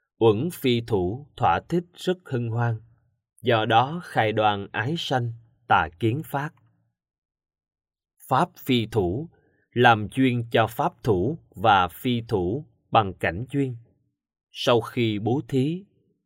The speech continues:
nguyện giữ ngũ giới, thọ trì thanh tịnh giới rồi phản kháng. Nhớ thiện từng làm chứa để,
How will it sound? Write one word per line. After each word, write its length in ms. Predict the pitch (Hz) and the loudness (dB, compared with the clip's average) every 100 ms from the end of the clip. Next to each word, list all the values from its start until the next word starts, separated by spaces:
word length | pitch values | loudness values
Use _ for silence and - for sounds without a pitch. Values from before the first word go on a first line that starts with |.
| _ | _
nguyện 360 | 104 113 110 110 | -2 0 0 0
giữ 200 | 110 104 139 | 0 0 -2
ngũ 340 | 123 101 101 131 | -4 -2 -2 -2
giới, 400 | 123 127 156 196 - _ _ _ _ - | 2 2 2 -4 -14 _ _ _ _ 2
thọ 240 | 117 104 113 | 4 4 2
trì 340 | 117 107 101 92 | 0 2 2 -2
thanh 240 | - 151 147 | -6 -6 -4
tịnh 280 | 95 90 90 | -4 -4 2
giới 380 | 113 127 180 180 | 4 4 -2 -6
rồi 240 | 127 92 | -2 -2
phản 320 | - 92 82 113 | -2 -6 -6 -4
kháng. 420 | 127 117 170 202 _ _ _ _ _ - | -2 -2 -2 -16 _ _ _ _ _ 0
Nhớ 260 | 127 165 196 | 4 4 2
thiện 420 | 113 95 87 90 - | -2 -2 -4 -10 -2
từng 200 | 117 95 | 0 2
làm 320 | 101 92 80 | 2 2 0
chứa 220 | - 117 | -2 -2
để, 400 | 143 95 85 127 | 0 0 -2 -6